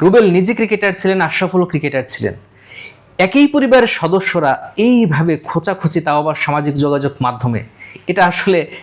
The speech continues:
একটা হাস্যকর ব্যাপার। আশরাফুলকে যদি একজন সাধারণ দর্শক খোঁচা দিত, এই ব্যাপারটা কিন্তু মানা যেত,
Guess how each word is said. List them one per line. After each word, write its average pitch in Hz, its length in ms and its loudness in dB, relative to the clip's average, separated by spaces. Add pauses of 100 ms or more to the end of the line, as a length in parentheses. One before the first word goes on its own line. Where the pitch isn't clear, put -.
একটা 160 220 -6
হাস্যকর 156 480 -4
ব্যাপার। 113 240 -4 (640)
আশরাফুলকে 208 500 -2 (120)
যদি 208 200 2 (240)
একজন 160 220 -2 (120)
সাধারণ 170 420 -2
দর্শক 165 260 -2 (120)
খোঁচা 175 280 -2
দিত, 160 140 -2 (260)
এই 185 140 2
ব্যাপারটা 160 420 -4
কিন্তু 156 220 -2 (380)
মানা 226 220 2
যেত, 135 120 -6